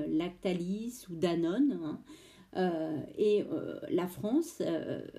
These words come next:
est le quatrième exportateur mondial. Euh, d'ailleurs, l'agriculture et les industries agro-, agroalimentaires représentent, euh,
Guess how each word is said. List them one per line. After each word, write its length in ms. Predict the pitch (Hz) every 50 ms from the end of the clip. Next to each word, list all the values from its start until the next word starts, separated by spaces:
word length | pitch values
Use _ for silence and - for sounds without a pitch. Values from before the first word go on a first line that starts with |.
| - - -
est 120 | - 214 220
le 140 | 220 202
quatrième 800 | 190 - - 277 254 254 - - - 208 202 208 214 247 277 269 - -
exportateur 840 | - 214 208 - - - 220 208 - - 190 185 185 - 208 220 220 208
mondial. 460 | 190 190 208 208 190 196 160 131 123 - - - _ _ _ _ _ _ _ _ _ - _ _ _ _ _ _ - _ _ _ _ _ - - _ _ _ - - _ _ _ _ _ _ _ _ _ _ _ - - - - 247 226 190 - -
Euh, 540 | 196 196 190 185 180 170 160 156 151 151 156
d'ailleurs, 680 | 160 202 185 180 170 170 180 208 247 277 247 185 180 185
l'agriculture 760 | 175 190 196 190 208 208 208 208 208 196 - - - 247 240 226
et 80 | 208
les 180 | 185 170 160 180
industries 480 | 196 196 190 190 196 - - - 233
agro-, 300 | 208 180 165 156 180 - - -
agroalimentaires 880 | - 190 185 170 180 196 185 165 156 151 151 143 143 147 - 202 226 247 - - - - - _ _ _ -
représentent, 840 | - 214 214 214 - - 196 180 - 180 175 180 208 240 - -
euh, 160 | 180 156 156